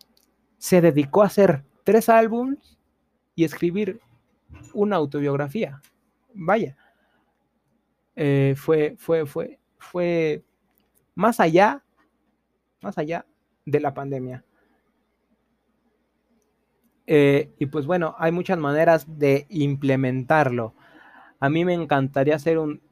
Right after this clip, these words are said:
tríptico a la vieja usanza, porque aparte de verdad que son tres álbumes hechos por tres personas diferentes,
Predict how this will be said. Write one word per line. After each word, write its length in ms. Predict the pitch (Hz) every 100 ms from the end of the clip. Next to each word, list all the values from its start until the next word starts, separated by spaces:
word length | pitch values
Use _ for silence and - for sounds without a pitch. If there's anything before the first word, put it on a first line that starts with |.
| _
tríptico 760 | 165 185 185 - 180 _ 175 160
a 80 | 135
la 120 | 123
vieja 340 | 143 139 151
usanza, 720 | 139 - 180 151 139 165 190 -
porque 260 | 135 123 131
aparte 560 | - 147 139 156 143
de 460 | 123 120 117 120 120
verdad 600 | 113 123 123 120 143 165
que 140 | - 135
son 340 | - 151 139
tres 280 | - 185 -
álbumes 540 | 185 196 180 160 139 170
hechos 240 | - 170
por 180 | - 127
tres 260 | - 170 -
personas 380 | 143 156 165
diferentes, 600 | 131 123 139 180 170 180